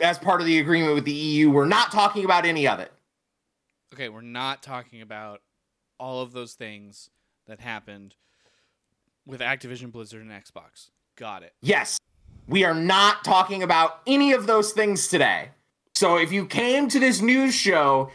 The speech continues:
Speaker 1: expecting us to talk about the Activision Blizzard deal,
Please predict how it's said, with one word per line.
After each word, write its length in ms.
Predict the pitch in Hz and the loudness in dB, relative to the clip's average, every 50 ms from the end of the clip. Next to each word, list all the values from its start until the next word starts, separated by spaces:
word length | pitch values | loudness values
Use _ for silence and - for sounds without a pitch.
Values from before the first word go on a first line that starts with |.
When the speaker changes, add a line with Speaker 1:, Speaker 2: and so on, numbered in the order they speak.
| - - _ | -16 -8 _
Speaker 1:
expecting 600 | - 175 - - - - 233 247 247 254 240 240 | -4 -4 -4 -4 -2 0 0 0 -2 -2 0 0
us 180 | 240 226 233 - | 0 0 0 -2
to 80 | 220 | -4
talk 340 | 220 - - 240 226 220 220 | 0 4 4 4 6 4 2
about 260 | 214 208 208 208 208 | 2 4 2 2 2
the 80 | 202 196 | 2 4
Activision 640 | 196 208 226 180 190 208 202 208 190 190 196 180 | 4 4 4 2 2 0 2 0 0 -2 -2 0
Blizzard 400 | 165 220 247 214 190 196 175 151 | 2 2 2 2 2 0 0 0
deal, 400 | 131 170 156 151 135 135 131 - | 0 2 2 4 4 2 2 0